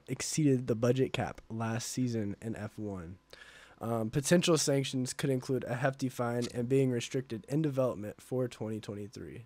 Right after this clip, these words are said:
Also, by the way, I didn't mention in the beginning, this news, all this news is coming from Formula Racers on Twitter, so make sure to go follow them, check them out. So, um, yeah, but, yeah, so apparently Red Bull exceeded the cost cap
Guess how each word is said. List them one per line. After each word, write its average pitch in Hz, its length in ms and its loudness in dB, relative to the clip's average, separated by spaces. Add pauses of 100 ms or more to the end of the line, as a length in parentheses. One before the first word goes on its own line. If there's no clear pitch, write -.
(480)
Also, 139 220 2
by 139 160 4
the 123 80 0
way, 127 280 2
I 131 80 -4
didn't 123 200 0
mention 117 280 -4
in 110 60 -4
the 107 60 -4
beginning, 113 260 -4
this 123 280 -4 (260)
news, 123 380 0
all 131 160 2
this 123 220 -4
news 113 160 -4
is 104 100 -8
coming 113 220 -6
from 104 180 -8
Formula 107 460 -4
Racers 101 380 -8
on 95 100 -8
Twitter, 101 300 -8 (140)
so 101 320 -8
make 117 140 -4
sure 113 120 -4
to 104 40 -8
go 107 120 -2
follow 101 280 -6
them, 101 200 -6
check 98 200 -10
them 101 160 -10
out. 95 160 -12 (420)
So, - 140 -4 (200)
um, 101 400 -8
yeah, 120 220 0
but, 147 300 6 (580)
yeah, 139 320 2
so 147 540 4 (400)
apparently 196 460 8
Red 165 220 4
Bull 143 280 2 (360)
exceeded 165 600 2
the 156 100 2
cost 151 300 4
cap - 280 2